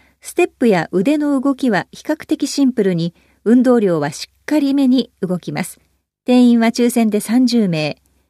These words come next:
お申し込みは往復はがきで、六月六日木曜日必着でお申し込みください。お問い合わせ、会場、申し込み先、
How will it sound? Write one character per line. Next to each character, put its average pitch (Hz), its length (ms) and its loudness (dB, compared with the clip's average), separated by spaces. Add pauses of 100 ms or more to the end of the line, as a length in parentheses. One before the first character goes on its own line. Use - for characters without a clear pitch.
(400)
お 240 60 -2
申 311 180 0
し 320 60 -6
込 294 140 -2
み 285 140 0
は 254 260 0
往 285 180 0
復 - 260 -8
は 285 120 -2
が 254 120 -2
き 185 140 -4
で、 160 180 0 (120)
六 202 240 -4
月 277 240 0
六 254 100 4
日 247 180 2
木 214 300 -2
曜 311 140 2
日 285 80 0
必 254 120 -2
着 254 240 -4
で 254 120 0
お 214 40 0
申 190 140 0
し - 80 -6
込 - 80 -6
み 185 140 -2
く 190 60 -6
だ 180 120 -6
さ 190 140 -4
い。 165 100 -4 (480)
お 185 80 -6
問 254 240 4
い 233 80 4
合 226 60 2
わ 214 80 0
せ、 - 320 -4
会 202 240 0
場、 175 340 -2 (180)
申 220 140 2
し - 80 -4
込 214 120 -2
み 202 100 0
先、 - 360 -8